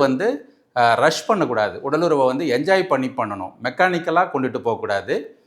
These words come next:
நாலாவதா வந்து, அ, அந்த பார்ட்னர், ஃபீமேல் பார்ட்னர் ரெடி ஆனதுக்கு அப்புறம் தான் உங்க ஆண் உறுப்பை பெண் உறுப்பு நுழைச்சி நீங்க உடலுறவுல ஈடுபடணும். அடுத்தது வந்து ஏர்லி மார்னிங் செக்ஸ்,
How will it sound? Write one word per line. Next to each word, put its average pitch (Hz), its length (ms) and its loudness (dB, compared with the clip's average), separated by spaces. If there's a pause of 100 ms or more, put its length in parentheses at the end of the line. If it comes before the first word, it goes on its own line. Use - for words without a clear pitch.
(160)
நாலாவதா 190 640 6
வந்து, 135 240 2 (600)
அ, - 20 6 (540)
அந்த 131 160 0 (140)
பார்ட்னர், 180 420 4
ஃபீமேல் 175 340 0 (120)
பார்ட்னர் 135 580 0
ரெடி 135 260 2
ஆனதுக்கு 156 400 0
அப்புறம் 127 420 2
தான் 233 140 4 (160)
உங்க 127 140 0
ஆண் 139 240 6
உறுப்பை 139 260 -2
பெண் 135 160 -4
உறுப்பு 127 260 -8
நுழைச்சி 117 360 -4
நீங்க 139 160 -2
உடலுறவுல 123 340 0 (120)
ஈடுபடணும். 117 500 -4 (480)
அடுத்தது 196 380 4
வந்து 143 280 4 (480)
ஏர்லி 180 340 0
மார்னிங் 135 320 -2 (140)
செக்ஸ், 113 260 -6